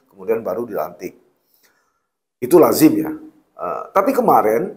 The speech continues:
atau beberapa waktu lalu, Dewan Komisaris justru memilih melakukan seleksi tanpa ada rekomendasi atau duduk dulu dalam rapat umum pemegang saham.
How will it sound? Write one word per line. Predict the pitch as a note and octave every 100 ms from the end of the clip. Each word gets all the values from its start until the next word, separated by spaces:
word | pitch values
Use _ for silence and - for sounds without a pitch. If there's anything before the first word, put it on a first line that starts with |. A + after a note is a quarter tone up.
| - _
atau | - - C#3 C3 C3 B2+
beberapa | C#3 D3+ D3+ C#3+
waktu | C#3 C#3
lalu, | C3 F#2 G#2 F3 - - -
Dewan | D3+ E3 F3+
Komisaris | F3+ E3 C#3 D#3+ F#3+
justru | E3 D3+ D#3 G3 B3 - - _ _ _
memilih | F3 F3 G#3+ B3+ G3
melakukan | D3+ D3+ D3+ D#3 D3+
seleksi | C#3 C3 A2+ - G3+
tanpa | - - - E3 C3
ada | F#3 F3+
rekomendasi | C3+ C3 G2+ E2 - G3+ -
atau | - - F3 G3 - - _ _ _ -
duduk | C#3+ E3 E3+
dulu | C3+ D3 F3+
dalam | C3 C3+ A#2
rapat | A2 A#2
umum | B2 C#3+
pemegang | A#2+ F#2 E2 F2+
saham. | F2 G2+ -